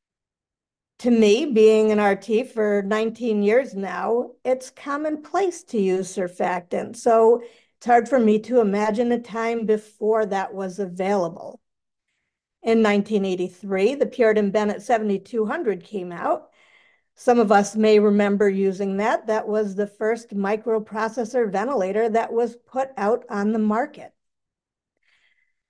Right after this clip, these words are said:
In nineteen ninety-three, a landmark study was published in the New England Journal of Medicine,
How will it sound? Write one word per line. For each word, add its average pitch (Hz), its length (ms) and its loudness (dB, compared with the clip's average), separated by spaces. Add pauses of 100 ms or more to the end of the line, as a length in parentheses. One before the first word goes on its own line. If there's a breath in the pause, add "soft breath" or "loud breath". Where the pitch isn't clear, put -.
(140)
In 285 180 2
nineteen 370 460 2
ninety-three, 233 840 2 (100)
a 208 240 0
landmark 247 560 0
study 202 340 -6
was 180 160 -8
published 202 520 -4
in 202 120 -2
the 196 60 -2
New 196 200 0
England 202 360 -2
Journal 190 320 -2
of 180 140 -8
Medicine, 190 720 -6